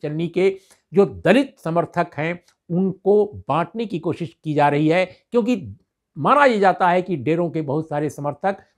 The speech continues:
पंजाब के उत्पीड़ित समुदाय, समुदायों के लोग हैं। तो देखना ये होगा कि आखिर पंजाब में ये बहुत सारे फैक्टर्स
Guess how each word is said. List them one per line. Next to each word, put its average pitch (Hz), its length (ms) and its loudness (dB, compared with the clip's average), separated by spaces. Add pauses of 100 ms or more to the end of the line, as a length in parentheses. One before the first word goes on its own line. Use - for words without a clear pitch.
पंजाब 147 440 2
के 190 240 -2
उत्पीड़ित 226 500 -10
समुदाय, 139 460 -2
समुदायों 135 440 -2
के 117 140 -6
लोग 110 240 -4
हैं। 92 120 -10 (220)
तो 220 60 2
देखना 233 340 6
ये 277 140 4
होगा 175 420 2 (240)
कि 180 220 -8
आखिर 185 480 -2 (180)
पंजाब 160 380 4
में 160 120 -2
ये 151 280 -2
बहुत 196 320 0
सारे 143 200 0
फैक्टर्स 143 600 -4